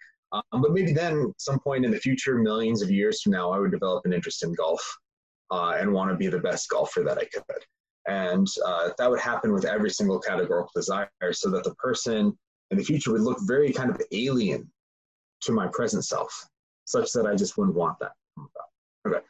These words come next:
so that's William's argument. Um, I'm not convinced <laughs> for, uh, a number of reasons, and I, I, I can go through those if you want, or I can, uh, not go through that and, and hear what you think about William's argument, or if you think that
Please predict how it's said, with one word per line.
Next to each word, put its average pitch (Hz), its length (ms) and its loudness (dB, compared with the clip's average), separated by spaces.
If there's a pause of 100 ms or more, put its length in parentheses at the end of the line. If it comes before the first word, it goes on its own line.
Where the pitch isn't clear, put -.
(180)
so - 140 0
that's - 140 2
William's 151 340 4
argument. 107 440 2 (440)
Um, 104 500 0 (800)
I'm 143 260 4
not 131 320 0
convinced 107 520 0 (440)
<laughs> - 460 -20
for, 127 340 4
uh, 98 340 0
a 110 60 0
number 135 260 4
of 101 80 4
reasons, - 640 -4
and 120 100 -2
I, 131 80 0
I, 139 360 2
I 139 40 2
can 131 160 0
go 113 180 6
through 151 160 0
those 117 200 6
if 104 120 0
you 107 100 2
want, 101 240 2
or 110 200 4
I 104 80 2
can, 95 340 0 (220)
uh, 87 180 -2
not 123 360 2
go 110 160 2
through 107 200 0
that 98 220 0
and, 90 240 2
and 92 140 2
hear 110 180 2
what 95 140 2
you 101 80 2
think 98 180 -2
about 87 260 0
William's 87 280 2
argument, 92 400 0
or 90 160 2
if - 140 -2
you - 100 2
think 196 240 -2
that - 240 -2